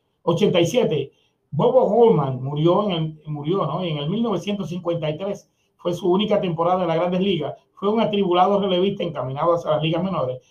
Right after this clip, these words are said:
pero en una apertura de emergencia, su primer inicio en las Grandes Ligas, lanzó un juego sin hit, el primero de un lanzador de los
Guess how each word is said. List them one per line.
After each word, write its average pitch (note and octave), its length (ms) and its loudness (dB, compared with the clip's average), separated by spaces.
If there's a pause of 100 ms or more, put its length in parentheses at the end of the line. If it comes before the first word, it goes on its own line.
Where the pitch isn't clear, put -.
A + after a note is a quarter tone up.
(180)
pero G3 180 2
en G3+ 200 4
una C#4+ 160 2
apertura A#3+ 540 0
de A3+ 80 2
emergencia, G3 680 0
su C#3 160 -12
primer D#3 280 -4
inicio G#3+ 300 -2
en E3 60 -8
las D#3 100 -2
Grandes F3 260 -2
Ligas, D#3+ 320 -2
lanzó D#3+ 320 0
un A#3 120 2
juego A3 220 2
sin A3 220 -4
hit, G#3 280 -4 (440)
el F3+ 180 2
primero G#3 640 2
de D#3+ 120 -4
un G#3 160 -2
lanzador G3 520 0
de F3 100 -2
los C3+ 320 -4